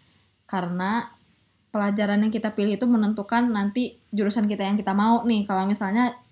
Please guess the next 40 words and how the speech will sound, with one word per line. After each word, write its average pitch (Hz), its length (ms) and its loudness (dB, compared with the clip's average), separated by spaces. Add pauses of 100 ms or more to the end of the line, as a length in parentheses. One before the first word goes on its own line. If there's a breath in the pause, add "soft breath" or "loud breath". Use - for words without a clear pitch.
(120)
pengennya 208 340 -2
F 214 220 -10
K, 233 400 -6 (400 soft breath)
ya 170 100 0
lebih 185 140 2
banyak 190 240 -2
ambil 185 160 -2
sainsis 208 500 -2
kan. 185 460 -2 (420 soft breath)
Jadi 180 160 -4
misalnya 190 240 -6
pasti 202 240 -6
ngambil 175 240 -4
biologi, 202 960 -2
ke-, - 240 -10
eh, 170 480 -6
chemistry 190 800 -2
gitu. 170 560 -8
Tapi 240 320 -6
kalau 202 240 0
misalnya 208 400 -4
kayak 185 320 -6
aku 233 320 -2 (400 soft breath)
mau 202 160 -2
ngambilnya 190 400 0
finance 196 560 -2
atau 190 140 -6
mau 190 100 -4
ngambilnya 190 240 -2
bisnis, 185 560 -4
ya 180 80 -2
berarti 170 240 -2
ngambilnya 196 400 0
harus 214 240 -4
bisnis 202 400 -4
sama 180 160 -4
ekonomi 180 320 -4
itu 214 80 -2
udah 196 160 -2
pasti. 196 460 -2